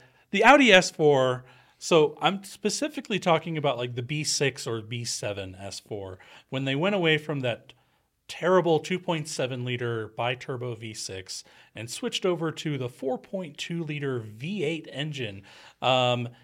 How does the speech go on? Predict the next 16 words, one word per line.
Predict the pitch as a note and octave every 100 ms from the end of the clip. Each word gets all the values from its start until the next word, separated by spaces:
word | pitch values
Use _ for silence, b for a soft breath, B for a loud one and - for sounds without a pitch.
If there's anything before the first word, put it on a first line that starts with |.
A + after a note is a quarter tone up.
| b _
and | D#3+ D#3 - _ _ _
it, | F#3+ - G3+
it | A#3
was, | F#3 - -
it's | E3+ -
a |
really | G3+ G#3 D4+
cool | C#4 C4+ A#3+
car. | - C4+ E3+
I |
mean, | D3+ C#3+
you're | F3
talking, | A3 G#3 G3+ F#3 D#3+
they | F#3
went | F#3+ F#3
from | - E3 D#3 D3